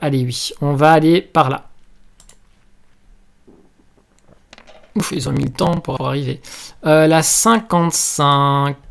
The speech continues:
euh, la cinquante-cinq. Du coup, je suis là.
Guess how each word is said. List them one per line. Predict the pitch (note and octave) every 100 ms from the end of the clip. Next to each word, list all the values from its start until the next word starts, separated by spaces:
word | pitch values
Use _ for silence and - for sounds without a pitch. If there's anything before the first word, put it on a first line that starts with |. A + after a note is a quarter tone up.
| -
euh, | D3 C#3+
la | C3+
cinquante-cinq. | B2 - E3+ D#3+ D3 C#3+ - - E3+ F3 F3 F3 F3+ - - - - _ _ -
Du | D3+ D#3+
coup, | - G3 G#3 G#3+ A3 - - _ _ _ _ - _
je | B2+ D3
suis | - -
là. | C#3+ C#3 D#3+ F#3+